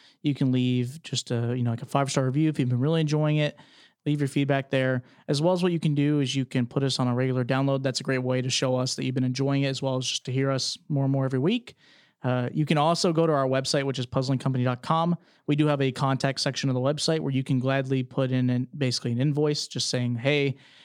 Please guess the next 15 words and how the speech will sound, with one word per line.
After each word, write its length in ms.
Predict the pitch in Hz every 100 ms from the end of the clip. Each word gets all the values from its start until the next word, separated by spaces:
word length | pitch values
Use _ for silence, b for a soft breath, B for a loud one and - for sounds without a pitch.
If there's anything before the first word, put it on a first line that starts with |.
| B
we, 520 | - 135 131 127 123 - -
we 120 | 139
thought 260 | 131 135 131
this, 380 | 127 120 - -
you 120 | 143
know, 100 | 131
this 140 | 127
is 80 | 135
what 120 | 131
we 80 | 131
would 100 | 131
like 200 | 131 127
to 80 | 127
see 220 | 131 131
maybe 600 | 127 123 123 123 120 123